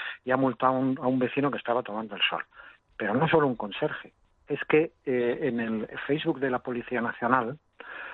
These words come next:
una compañera de Tenerife esta mañana ha hecho la pregunta. Te leo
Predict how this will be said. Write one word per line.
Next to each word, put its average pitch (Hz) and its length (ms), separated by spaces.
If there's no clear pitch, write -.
una 135 180
compañera 131 560
de 123 120
Tenerife 117 420
esta 139 160
mañana 117 320
ha 110 60
hecho - 200
la 101 80
pregunta. 110 480
Te - 140
leo 123 340